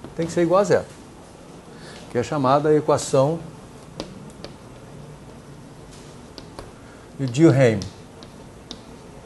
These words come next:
Gibbs-Duhem, ou Duhem simplesmente. Então, de fato, a, a imposição da fórmula de Euler, Caio, obriga a que aquela, aquele, aquela combinação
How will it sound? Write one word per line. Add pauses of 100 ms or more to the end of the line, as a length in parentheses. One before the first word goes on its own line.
(1200)
Gibbs-Duhem, (200)
ou
Duhem
simplesmente. (840)
Então,
de
fato, (1200)
a,
a
imposição
da
fórmula
de
Euler,
Caio,
obriga
a
que
aquela,
aquele,
aquela (100)
combinação